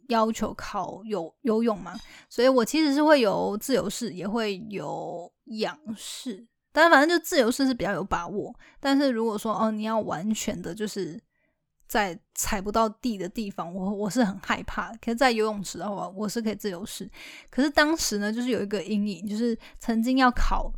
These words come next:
蛙式，然后我就完全深刻的记得，就是我，我有很多同学，他们都蛙式游超快，可能比自由式还快。然后呢，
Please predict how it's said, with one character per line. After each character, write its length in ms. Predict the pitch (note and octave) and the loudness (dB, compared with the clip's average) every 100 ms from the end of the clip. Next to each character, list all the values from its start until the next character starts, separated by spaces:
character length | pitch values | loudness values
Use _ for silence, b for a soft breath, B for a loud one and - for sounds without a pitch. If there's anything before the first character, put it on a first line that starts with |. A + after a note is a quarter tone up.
| - - | -10 -2
蛙 360 | A3 G3 F#3 | 2 2 0
式， 340 | G3 - A#3 - - B B B - | -4 -6 -6 -10 -20 B B B -6
然 240 | A3 A#3 | -2 0
后 200 | B3 D4+ | 2 4
我 160 | A#3 G#3+ | 4 2
就 200 | C4 C4 | 2 0
完 280 | A3+ G#3+ G#3+ | 0 -2 -2
全 180 | A#3 A3 | -2 -4
深 240 | - A#3 | -2 -2
刻 160 | A#3 B3+ | 0 0
的 140 | G#3 | 0
记 260 | - B3+ G#3+ | -4 -4 -4
得， 160 | F#3+ | -4
就 60 | G3+ | -4
是 100 | A#3 | 0
我， 340 | A#3 G3 F#3+ _ _ - _ _ _ | 0 -4 -10 _ _ -20 _ _ _
我 140 | A#3+ A3+ | 4 6
有 140 | A#3 | 6
很 100 | A3+ | 4
多 120 | A3+ | 2
同 220 | A#3 G#3+ G#3+ | 0 0 0
学， 80 | |
他 100 | G#3 | 0
们 80 | A3+ | 0
都 200 | A3 A3+ - _ - | 0 -2 -6 _ -2
蛙 300 | A#3+ A3 A#3 | 2 2 2
式 240 | A#3+ A3+ | 2 0
游 200 | G#3 G#3 A3 | 0 -6 -4
超 260 | - G3+ G3 | -2 -2 -4
快， 280 | - - - | -6 -8 -4
可 80 | |
能 160 | A3+ B3 | 0 0
比 100 | G#3+ | -2
自 220 | - B3 | -6 -4
由 140 | A3 G#3 | -4 -2
式 160 | A3+ | -4
还 160 | F#3 B3 | -4 -6
快。 280 | - - - - B B | -6 -4 -4 -10 B B
然 100 | A3 | 2
后 400 | - - G#3 C#4+ | 4 2 2 2
呢， 160 | A#3+ | 2